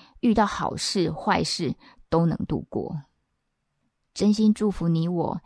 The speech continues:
在人生里不留遗憾，在爱情里怡然自得。今天要分享的歌单也是三首歌。等一下就回家唱的《Me and You》，这位歌手的名字他就叫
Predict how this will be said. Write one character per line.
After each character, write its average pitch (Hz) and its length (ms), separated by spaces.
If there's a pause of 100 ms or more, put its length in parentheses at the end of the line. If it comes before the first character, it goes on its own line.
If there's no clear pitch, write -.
(140)
在 185 180
人 165 160
生 165 280
里 - 80
不 - 160
留 185 200
遗 175 200
憾， 180 480 (340)
在 - 140
爱 180 180
情 160 320
里 151 60 (100)
怡 147 160
然 156 220
自 190 240
得。 127 340 (1800)
今 190 180
天 202 120
要 190 80
分 190 160
享 190 100
的 - 80
歌 170 180
单 180 220
也 - 60
是 160 120
三 165 200
首 - 180
歌。 180 500 (1000)
等 160 180
一 - 60
下 247 160
就 254 120
回 185 160
家 185 220
唱 180 300
的 156 420
《Me 196 240
and 156 240
You》， 175 240 (560)
这 226 100
位 247 120
歌 226 180
手 180 140
的 151 60
名 151 200
字 165 160
他 165 140
就 175 100
叫 160 380